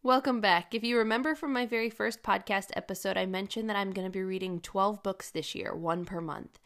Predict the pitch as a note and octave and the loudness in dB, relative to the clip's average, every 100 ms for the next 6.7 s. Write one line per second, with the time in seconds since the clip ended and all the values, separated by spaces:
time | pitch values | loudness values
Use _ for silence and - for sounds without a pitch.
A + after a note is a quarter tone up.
0 | - - - G3 G#3 G#3 G#3 G3+ F#3 - | -20 -14 -6 -2 0 2 0 2 -2 2
1 | G4+ B3+ F3+ F3 F3 - F#3 F#3 F#3 F3+ | 0 2 2 2 2 0 0 2 0 0
2 | F#3 F3+ F3 - A#3 B3 B3+ B3+ B3 - | 0 0 0 -2 -2 0 0 -2 -4 -4
3 | - - E3 D3+ - G#3 G3 F#3+ - C#3+ | -6 -6 -6 -6 -4 0 2 2 2 0
4 | D3+ - - - - _ - - - F#3+ | -2 -8 -8 -8 -14 _ -20 -20 -10 -2
5 | F3 F#3+ F#3 E3 F3 - - E3 E3 D3+ | 0 0 0 0 0 -4 -8 -6 -4 -2
6 | D#3 - F3+ E3 D#3 D3 G3 | -2 -2 -4 -4 -4 -4 -6